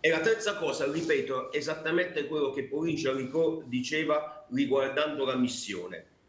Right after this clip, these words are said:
Diceva: "Quindici carboni, di cui uno solo è acceso, tre, quattro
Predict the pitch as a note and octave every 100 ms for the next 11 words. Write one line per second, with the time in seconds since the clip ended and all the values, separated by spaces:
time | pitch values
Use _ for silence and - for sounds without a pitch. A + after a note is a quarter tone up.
0 | _ _ _ C#3+ E3+ D#3 D3+ D3+ - -
1 | _ - A3 B3 F#3 G3 - F3+ E3 D#3
2 | D3+ - C3 A2 G2+ G2+ F2 - _ _
3 | - D#3 E3+ G#3+ G3+ F3 - A#3 B3 G#3
4 | - F#3 E3+ C3+ B2 A#2+ - - C#3+ C3+
5 | - - A2+ G2+ - G2 F#2 - _ _
6 | - G3 G#3+ - F3+ E3+ E3+ - - C#3
7 | C3